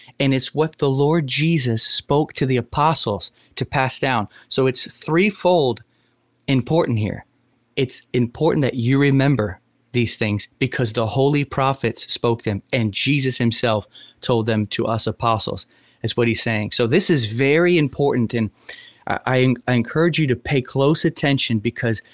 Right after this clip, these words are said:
it may not seem significant in the moment, but I'm telling you in the coming days, it's going to, it's going to ring true. Verse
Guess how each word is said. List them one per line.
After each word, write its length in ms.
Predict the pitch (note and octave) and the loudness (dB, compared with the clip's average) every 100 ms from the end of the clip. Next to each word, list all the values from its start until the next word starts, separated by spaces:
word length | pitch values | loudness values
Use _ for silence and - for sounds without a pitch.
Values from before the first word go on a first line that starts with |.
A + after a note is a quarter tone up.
| - - | -18 -6
it 100 | G#2+ | 0
may 200 | C3 E3 | 2 2
not 220 | F3+ E3 | 2 0
seem 220 | - D#3+ | 0 0
significant 560 | D3 B2+ D3 D3 C3+ B2+ | 0 -2 -2 -2 -2 -2
in 140 | C3 | 0
the 100 | A#2+ | 2
moment, 420 | A#2 C3 C3 A2 - | 2 2 2 0 -2
but 120 | A2+ | 0
I'm 100 | A2 | 0
telling 300 | - C3+ C3 | 0 2 2
you 60 | B2 | 2
in 60 | |
the 60 | A2+ | 0
coming 320 | - B2 A#2 | -2 -2 -2
days, 280 | A#2 A2+ A2+ | 0 -2 -4
it's 120 | - | -6
going 180 | A#2+ A2+ | -2 0
to, 120 | G#2+ - _ _ _ _ | -2 -8 _ _ _ _
it's 180 | - - | -6 -4
going 140 | A#2+ | 0
to 80 | A#2 | 2
ring 280 | A2 A#2+ A#2 | 2 2 2
true. 400 | - A#2+ G#2 F#2+ _ _ _ _ - | 2 0 0 -2 _ _ _ _ 0
Verse 340 | C#3+ C#3+ - | 2 2 -2